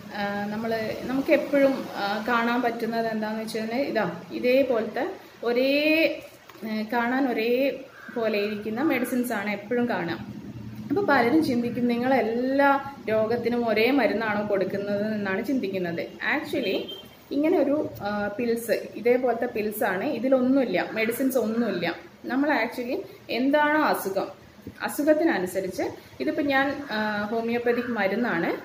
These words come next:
ബെലഡോണ തേർട്ടി, കാണുന്നുണ്ടോ അറിയില്ല. ഇതേപോലത്തെ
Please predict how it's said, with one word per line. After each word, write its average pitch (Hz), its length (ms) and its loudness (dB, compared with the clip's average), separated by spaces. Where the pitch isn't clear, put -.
ബെലഡോണ 220 540 4
തേർട്ടി, 262 460 2
കാണുന്നുണ്ടോ 208 480 -2
അറിയില്ല. 190 400 -2
ഇതേപോലത്തെ 240 760 2